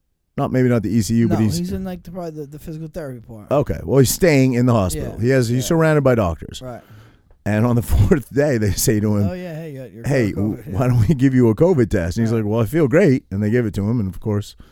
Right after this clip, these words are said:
Speaker 2: Yeah,
Speaker 1: came back
Speaker 2: yeah.
Speaker 1: positive, you know? So, crazy. Crazy, crazy, crazy.
Speaker 2: Well, you see, even, like, people are saying horse medicine, this and that. And,
Speaker 1: Yeah.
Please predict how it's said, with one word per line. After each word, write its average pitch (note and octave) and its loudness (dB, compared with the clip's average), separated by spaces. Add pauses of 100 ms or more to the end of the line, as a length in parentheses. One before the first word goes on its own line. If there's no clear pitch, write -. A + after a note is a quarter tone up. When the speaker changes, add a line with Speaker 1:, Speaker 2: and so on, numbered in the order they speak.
(140)
Speaker 2:
Yeah, A#2 -16
Speaker 1:
came A2 -2
back G#2+ 2
Speaker 2:
yeah. - -6
Speaker 1:
positive, A2 -2
you D2+ -12
know? G2 -8 (160)
So, E2 -12 (100)
crazy. F#2+ -8 (1600)
Crazy, F#2+ -4
crazy, A2+ -4
crazy. B2 0
Speaker 2:
Well, G#2 0
you F#2+ -4
see, C#3+ -14
even, C3 -14
like, A2+ -18
people C3+ -12
are B2 -14
saying A2 -18
horse B2+ -16
medicine, A#2+ -18
this A#2 -20
and A#2+ -18
that. A2+ -20
And, G2+ -12
Speaker 1:
Yeah. C2 -12